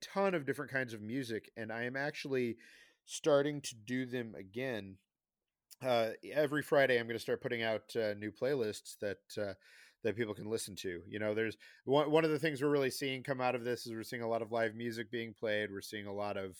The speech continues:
uh, a lot of people creating playlists and all of that. And so it kinda just made me remember that, uh, there were all of these different, uh,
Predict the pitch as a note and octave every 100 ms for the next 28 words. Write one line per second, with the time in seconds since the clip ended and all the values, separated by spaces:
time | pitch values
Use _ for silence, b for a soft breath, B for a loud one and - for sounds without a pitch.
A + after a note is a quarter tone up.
0 | - G2+ - _ - C#3 C3+ D3+ B2+ -
1 | C3+ B2 A2+ - A#2+ A#2+ A#2+ - B2 A#2
2 | A2 A2 A#2+ A#2 A#2+ B2 - C#3+ E3 D#3
3 | A#2+ - B B - C3 B2 B2+ A#2+ A#2+
4 | A#2+ A2 C3 D3 A2 G#2+ G#2+ G#2 - -
5 | A2 G2+ G#2+ G#2 G#2 A#2 A#2 C3+ A#2+ A2
6 | A#2+ A2+ G2+ A2+ - G#2+ F#2+ - A2+ G2